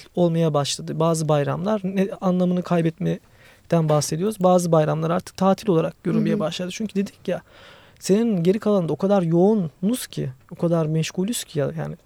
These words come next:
Speaker 1: bunlar tabii ki meşgulü hep tırnak içinde kullanıyoruz. O kadar meşgulüz ki
Speaker 2: Hı hı.
Speaker 1: bugün bizim için artık o birincil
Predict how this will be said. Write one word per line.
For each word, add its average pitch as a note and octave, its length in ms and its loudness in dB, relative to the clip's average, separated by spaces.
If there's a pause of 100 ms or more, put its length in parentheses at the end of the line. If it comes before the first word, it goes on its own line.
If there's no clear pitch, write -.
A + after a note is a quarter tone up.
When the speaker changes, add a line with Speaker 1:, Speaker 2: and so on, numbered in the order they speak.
(120)
Speaker 1:
bunlar E3+ 220 0
tabii D#3 260 -4
ki - 220 -8 (800)
meşgulü E3+ 460 0
hep F#3 120 -4
tırnak F3+ 240 0
içinde G3 240 -4
kullanıyoruz. F3 380 0
O G3 80 -6
kadar G#3 240 0
meşgulüz G3 500 -2
ki A#3 220 -4
Speaker 2:
Hı A3+ 60 -4
hı. G#3+ 60 0 (240)
Speaker 1:
bugün A#3 280 4
bizim G#3+ 200 4
için G#3+ 200 0
artık G#3+ 320 0
o G#3+ 200 8 (360)
birincil G#3+ 420 6